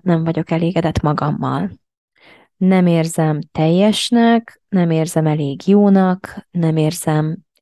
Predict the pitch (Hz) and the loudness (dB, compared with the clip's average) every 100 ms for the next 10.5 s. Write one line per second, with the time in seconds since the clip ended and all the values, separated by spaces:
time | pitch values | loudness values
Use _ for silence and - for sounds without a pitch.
0 | _ - 156 101 104 175 - - _ - | _ -4 -2 -2 -4 -6 -12 -20 _ -8
1 | - 151 143 170 160 175 170 196 180 165 | -4 -4 -2 -4 -4 -4 -2 2 2 2
2 | 151 156 165 160 175 165 - 165 165 165 | 0 0 -2 -2 -4 -4 -2 -2 0 0
3 | 180 175 170 - 156 - 180 - 185 180 | 0 0 0 -2 -2 -4 -6 -4 -4 -2
4 | 170 165 196 - _ _ _ _ _ _ | -4 -4 -8 -12 _ _ _ _ _ _
5 | - 180 175 170 - - 175 170 165 175 | -2 0 0 -2 -6 -4 -2 0 0 -2
6 | - 147 156 165 160 175 262 285 _ - | -4 -4 -4 -6 -2 0 0 -6 _ -2
7 | 180 180 180 175 175 - 240 180 - 175 | 0 0 0 -2 -4 0 0 0 -2 -4
8 | 170 165 - _ _ 180 175 165 - 147 | -4 -6 -10 _ _ 2 2 2 0 -4
9 | 165 165 - - 170 165 - 170 156 165 | -4 -4 -2 -2 0 -2 0 0 0 -2
10 | 190 160 - - | -4 -6 -8 -12